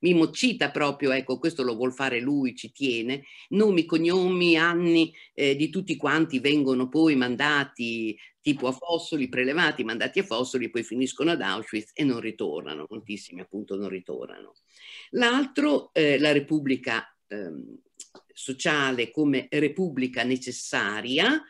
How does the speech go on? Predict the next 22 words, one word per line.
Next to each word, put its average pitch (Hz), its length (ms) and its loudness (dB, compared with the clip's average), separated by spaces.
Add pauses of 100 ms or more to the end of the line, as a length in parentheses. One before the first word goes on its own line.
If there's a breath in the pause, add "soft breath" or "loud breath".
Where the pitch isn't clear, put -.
(220 loud breath)
per 165 160 2
salvarsi 147 680 0
dal 117 180 -4
futo-, 131 460 -4
furore 151 440 2
teutonico, 127 960 -2
anche 170 280 -4
questo 113 260 -6
è 101 40 -2
messo 113 260 -8
in 101 80 -4
discussione, 127 800 -4 (420 loud breath)
e - 120 2
così 120 420 -2
quello 120 240 -2
di, 131 320 -2
del 160 220 0
sacrificio 131 800 -8
di 113 260 -16 (140)
Mussolini. 90 800 -8 (560 loud breath)
Ehm, 165 640 6 (1120)
eh, 147 380 0